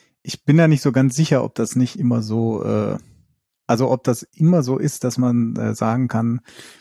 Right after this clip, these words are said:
man braucht da eigentlich keine Angst vor haben. Ähm, v-, v-, vielleicht greifen wir ein bisschen vor, ähm, in Sachen, ähm, wie, wie große Firmen auch zum Teil mit Open Source, äh, Software umgehen.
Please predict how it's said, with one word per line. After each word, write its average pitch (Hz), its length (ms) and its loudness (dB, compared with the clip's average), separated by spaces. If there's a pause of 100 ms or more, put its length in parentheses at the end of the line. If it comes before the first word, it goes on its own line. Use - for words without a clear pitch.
man 113 140 -4
braucht 117 240 0
da 127 40 0
eigentlich 120 220 -2
keine 113 220 0
Angst 131 180 0
vor 107 240 -10
haben. 120 420 -2
Ähm, 123 320 -6 (240)
v-, - 180 -14
v-, - 200 -18
vielleicht 139 300 0
greifen 151 260 0
wir 139 80 2
ein 135 60 2
bisschen 131 600 -2 (100)
vor, - 920 0 (600)
ähm, 143 340 2
in 135 160 0
Sachen, 143 380 2
ähm, 127 480 2 (140)
wie, 135 580 0 (360)
wie 120 260 0
große 143 380 2
Firmen 160 340 2
auch 135 100 -2
zum 139 180 -2
Teil 147 200 2
mit 131 260 -2
Open 143 200 -4
Source, 127 400 -4
äh, 123 160 -2
Software - 360 -4
umgehen. 123 540 0